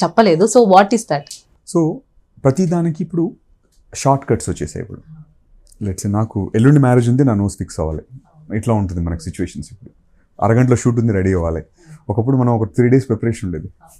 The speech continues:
Speaker 2: ఇప్పుడు మీకైనా మాకైనా you have a short span. ఆ, ఫిల్లర్స్ అని వచ్చాయి. ఇప్పుడు మనం ఏదైతే ఫేస్కి వాడే, లిప్స్కి వాడే ఫిల్లర్స్లో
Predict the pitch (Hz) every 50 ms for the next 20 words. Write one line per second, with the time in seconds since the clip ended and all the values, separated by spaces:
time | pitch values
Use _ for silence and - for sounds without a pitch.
0 | 185 - - - _ - - - - - - - - - - - 107 101 104 117
1 | 117 131 139 147 139 127 117 117 113 117 117 131 143 - 160 - - _ _ _
2 | _ - - 120 120 117 117 113 - - - - 120 110 110 110 - - - 78
3 | 69 - _ _ _ _ _ _ - _ _ _ _ - - - _ _ _ _
4 | _ _ _ _ _ _ _ _ _ _ - 104 98 98 98 95 95 95 95 -
5 | - 170 180 170 175 151 110 - - - 82 80 - - - - _ _ _ -
6 | 110 101 101 107 117 123 120 - 120 - 120 117 123 117 - 131 110 104 101 95
7 | 98 92 - 101 98 98 - - 98 95 95 90 78 - 87 82 82 - - -
8 | - 269